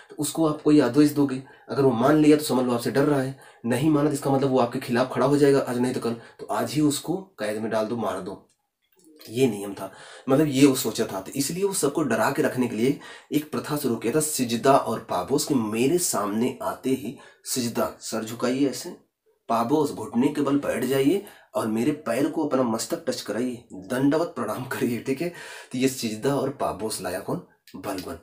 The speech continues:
क्यों? क्योंकि वो सब पे अपना control रखना चाहता था। इसके साथ साथ उसने तुर्कान और चेहलगानी को, तुर्कान चेहलगानी को, चालीस तुर्क सरदारों का जो गठन था, समाप्त किया। इसके अलावा उसने लौह और रक्त की नीति अपनाई कि तलवार के बल पे शासन करूंगा, जो लोग सुनेंगे तो ठीक है, नहीं सुनेंगे तो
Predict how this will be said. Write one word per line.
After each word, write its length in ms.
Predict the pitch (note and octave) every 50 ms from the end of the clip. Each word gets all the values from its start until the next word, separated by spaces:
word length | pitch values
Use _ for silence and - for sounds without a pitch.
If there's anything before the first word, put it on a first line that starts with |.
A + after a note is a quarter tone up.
| _ _ _ _ _ _ -
क्यों? 160 | - D#3+ F3+
क्योंकि 380 | F#3+ F#3 - - B2 A2 - B2
वो 80 | A2
सब 240 | G#2+ - - A2+ G#2+ - - _
पे 180 | C#3 C#3+ C#3 - -
अपना 300 | - - G#2 - G#2+ A#2 A#2
control 440 | - - - F2+ F2+ - F2+ D#2+ D#2
रखना 180 | - - E2 E2
चाहता 280 | - - - - -
था। 80 | - - A#2
इसके 240 | A#2+ - - D3+ D3
साथ 180 | C#3+ - C#3+
साथ 180 | C#3 - - C#3
उसने 280 | C3+ - C3+ D#3+ G#3 - - - - - - _ _ _
तुर्कान 500 | - B2 A2+ - - - A2 A#2+ C3 C#3+
और 180 | - - B2 A2+
चेहलगानी 540 | - - A2+ G2+ G#2 G#2 G#2 G#2+ G2 G#2 G#2+
को, 120 | - C3+
तुर्कान 360 | - - - C3 A#2+ B2+ A#2+ A#2
चेहलगानी 420 | - A2+ A2+ A2 G#2+ G2+ G#2 A2
को, 80 | F3 F3
चालीस 300 | - - G#2+ A2+ - -
तुर्क 140 | C#3 B2+
सरदारों 320 | - A#2+ G#2 G2 G#2+ A2 A2+
का 100 | A#2 A2+
जो 100 | A2+ G#2+
गठन 260 | F#2 G#2 - B2+ A#2+
था, 100 | A#2+ D#3+
समाप्त 360 | E3+ - G#2+ G2 F2+ E2 - G2
किया। 180 | - E2 D#2+ - -
इसके 320 | C3 - - - - F3 E3
अलावा 380 | C3+ - F2+ F2 F2 A2 - - - - - - - - -
उसने 240 | B2+ - D#3 F3 F3+
लौह 520 | D#3 A#2+ G2+ F#2+ F#2 F#2+ A2+ C3+ E3 E3+ D#3 - - A#2
और 200 | B2+ C3 - -
रक्त 240 | - - - - -
की 160 | - C#3 B2+
नीति 200 | A#2+ A#2 A#2 G#2
अपनाई 380 | G2+ - G2 F#2+ F#2+ A#2 C3+ - - - - -
कि 80 | - -
तलवार 500 | - - - - - - - A#2 - D3+
के 160 | D3 - D#3 C#3
बल 240 | - - F#2 G2+
पे 120 | F#2 B2+ B2
शासन 320 | - - - - F2+ F2+
करूंगा, 320 | F2 - - F2+ - - D2+
जो 320 | D2+ - - C#3+ E3 E3+ D#3+
लोग 180 | D#3 D#3 D3+ C#3+
सुनेंगे 440 | - - - A#2 C3+ D3+ D#3 D3+ D3+
तो 80 | C#3 C#3
ठीक 240 | - D3+ C#3+ -
है, 80 | D#3 C3
नहीं 120 | - C#3 C#3
सुनेंगे 300 | C3+ C3+ C3 C3+ C3 C#3
तो 200 | - F3 F3+